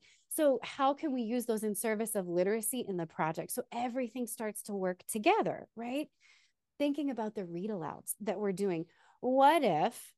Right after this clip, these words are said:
we tailored our read alouds and thereby <clears throat> our classroom libraries to be project around the project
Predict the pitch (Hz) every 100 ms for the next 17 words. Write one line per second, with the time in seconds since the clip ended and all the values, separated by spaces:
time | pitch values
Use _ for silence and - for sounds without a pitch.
0 | _ 214 220 240 - - 254 285 311 254
1 | 214 202 196 226 302 254 190 160 180 262
2 | - - _ _ - 175 180 170 170 160
3 | 160 - 247 - 226 175 196 - 202 202
4 | 185 202 214 156 165 214 - - - -
5 | 311 247 277 - 311 277 185 - - _
6 | _ - 254 277 269 - 285 302 302 -